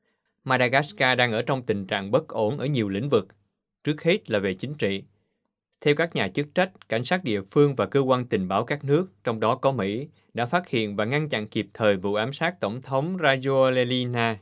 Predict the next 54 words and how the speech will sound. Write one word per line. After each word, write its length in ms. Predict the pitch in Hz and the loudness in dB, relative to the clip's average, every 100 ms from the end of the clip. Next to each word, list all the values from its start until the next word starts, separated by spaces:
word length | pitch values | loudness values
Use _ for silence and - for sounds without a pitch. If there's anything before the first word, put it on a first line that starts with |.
| _ - | _ -4
nhằm 180 | 117 117 | -2 0
lật 240 | 113 - | -2 0
đổ 180 | 104 113 | -2 0
các 160 | - | -2
thể 160 | - 110 | -2 -4
chế 220 | 123 151 | 0 0
hợp 180 | 165 98 | 2 0
pháp 220 | - 156 - | 0 -2 0
của 140 | 107 | -2
đất 180 | 123 - | -2 2
nước. 220 | 151 185 _ _ _ _ _ _ _ _ | 0 0 _ _ _ _ _ _ _ _
Trong 140 | 131 123 | -2 -2
khi 160 | 135 | 0
đó, 200 | 123 143 | 2 2
theo 160 | - 143 | 2 2
Liên 160 | 135 | 0
Hiệp 180 | 117 95 - | -2 -6 -2
Quốc, 200 | 143 185 _ _ | 0 0 _ _
vì 120 | 117 110 | -4 0
nạn 200 | 110 104 | 0 -2
hạn 200 | 110 101 | -4 -2
hán 220 | 117 160 | -4 0
kéo 200 | 147 170 | 2 4
dài, 340 | 131 101 90 _ _ - | 4 2 0 _ _ -4
Madagascar 840 | 135 131 127 156 - - 127 123 | 2 4 4 2 0 -2 0 2
đang 180 | 127 147 | 0 0
là 100 | 120 | 0
một 320 | 107 104 98 | 4 4 2
trong 140 | - 131 | -4 -4
hai 220 | 123 123 | 0 0
điểm 240 | 104 120 | 0 -4
nóng 260 | 131 131 180 | -2 -2 0
về 140 | 139 | 0
nạn 220 | 104 98 101 | 0 -2 0
đói 240 | 107 139 | 2 2
ở 160 | - 117 | 0 -2
mức 240 | 175 - | -4 -2
cảnh 200 | 107 123 | -4 2
báo 160 | 117 160 | 2 4
cao 220 | 123 107 | 4 4
nhất 180 | 123 156 | 0 -2
trên 140 | 123 104 | -2 -2
thế 120 | 123 | -2
giới. 340 | 117 117 175 190 _ _ _ _ _ _ _ - | 2 2 0 -8 _ _ _ _ _ _ _ -4
Một 180 | 110 - | -4 -2
tuyên 180 | 123 120 | -2 2
bố 140 | 160 | 0
chung 280 | - 139 131 | 2 0 0
của 120 | 127 | -2
Quỹ 140 | 120 | -2
Nhi 200 | 135 147 | 0 0
đồng 200 | 127 98 | 0 0
Liên 120 | 113 135 | -2 -2
Hiệp 160 | 101 | -4